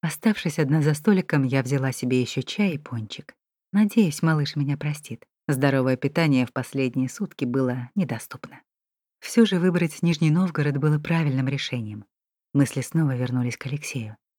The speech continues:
Я представила, как он заходит домой и по привычке сначала идет в свой кабинет,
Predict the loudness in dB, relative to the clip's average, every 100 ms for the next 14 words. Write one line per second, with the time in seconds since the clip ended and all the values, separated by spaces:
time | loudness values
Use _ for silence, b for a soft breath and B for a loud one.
0 | _ _ 0 2 0 -4 -6 -2 0 0
1 | -2 -4 -2 0 0 0 -2 -2 -2 -2
2 | 0 0 0 -2 _ _ -8 -4 0 0
3 | 2 0 -2 -6 -4 -4 -2 -2 -2 -4
4 | -4 -6 -4 -2 0 0 0 -6